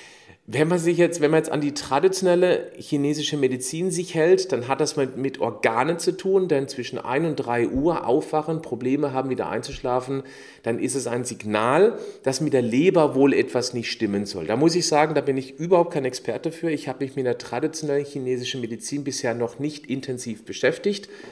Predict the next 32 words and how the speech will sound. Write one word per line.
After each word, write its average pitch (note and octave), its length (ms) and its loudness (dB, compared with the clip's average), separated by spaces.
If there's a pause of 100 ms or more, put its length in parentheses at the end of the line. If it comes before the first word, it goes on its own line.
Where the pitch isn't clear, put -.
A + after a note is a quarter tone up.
(580)
Ich - 180 -18
weiß B2 380 -4
grob D#3+ 300 6
darüber C#3+ 300 6
Bescheid, B2+ 440 4
aber C#3+ 300 4 (300)
jetzt - 340 4
einfach D3+ 240 2
zu D#3+ 240 -2
wenig, D3 320 6
um C3 100 0
da B2+ 120 0
wirklich C3 280 0
tief - 300 -8
reinzugehen. D3 720 -2 (360)
Muss F3+ 200 6
aber D#3 140 6
auch D3+ 80 2
sagen, D3+ 460 4
ob D#3 180 4
das D3+ 180 2
dann C3 220 0
stimmt, G#3 480 6
ob - 120 -2
das C3+ 200 -6
was C#3 160 2
mit D3 80 0
der C3 80 4
Leber D3 340 6
zu D3 140 -2
tun E3+ 340 2
hat. E3+ 240 0